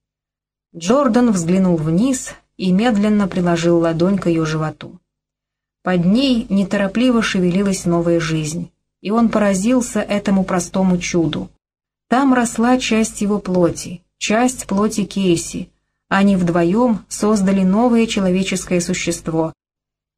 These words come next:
И он почти ощущал контуры крошечной ступни, которая толкалась в его ладонь. Он поднял глаза. Они были полны слёз и просветлённой почтительной радости.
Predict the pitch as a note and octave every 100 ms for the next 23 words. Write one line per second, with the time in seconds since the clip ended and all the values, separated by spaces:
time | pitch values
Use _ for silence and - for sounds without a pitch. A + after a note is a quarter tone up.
0 | _ G3+ A3 A#3+ A3+ G#3+ - - A3 G#3+
1 | - G3+ - G#3+ G3+ F#3+ F#3+ G#3+ F#3+ F#3+
2 | F#3 F#3 G3 F#3 - F3 E3+ E3+ D#3+ F3+
3 | A#3 A#3 _ _ - G3 G3 F3+ F3 E3+
4 | E3+ F#3 F#3 F3 E3 E3 E3 E3 D#3 D#3
5 | D3+ D#3 _ _ _ _ _ _ _ _
6 | _ - C4 B3 B3+ A3 A3+ G#3+ G3+ G3+
7 | F3+ D#3 - - _ _ _ F#3 F#3+ F#3+
8 | F3+ F3+ F3+ F3 E3+ E3 - F3 A#3+ -
9 | - _ _ _ _ G3+ F3+ G3 F#3+ F#3
10 | F3 G3 A#3 G#3+ G#3 F3+ F3 - F3+ E3+
11 | E3 E3+ E3 D#3+ E3 - - F3